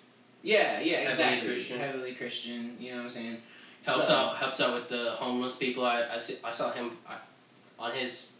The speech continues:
Speaker 2: Instagram feed at least. Uh, him and his wife have been putting out, uh,
Speaker 1: Nice.
Speaker 2: meals for people who need 'em and food and
Speaker 1: Yeah, so he's, like, one of those type of dudes.
Speaker 2: Right,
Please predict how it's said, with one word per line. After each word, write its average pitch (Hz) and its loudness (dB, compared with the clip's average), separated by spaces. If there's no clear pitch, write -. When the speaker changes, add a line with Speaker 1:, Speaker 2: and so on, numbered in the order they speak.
Speaker 2:
Instagram 120 0
feed 110 -6
at 104 -10
least. 107 -10
Uh, 107 -4
him 127 0
and 123 2
his 101 -4
wife 110 -2
have 98 -6
been 104 -6
putting 120 -2
out, 110 -2
uh, 107 0
Speaker 1:
Nice. - -14
Speaker 2:
meals 127 2
for 131 2
people 131 0
who 131 0
need 123 0
'em 123 -2
and 120 -4
food 123 -2
and - -2
Speaker 1:
Yeah, - 0
so 135 -4
he's, 196 -4
like, - -2
one 139 -6
of 101 -6
those 120 -4
type - -8
of - -18
dudes. - -12
Speaker 2:
Right, 180 4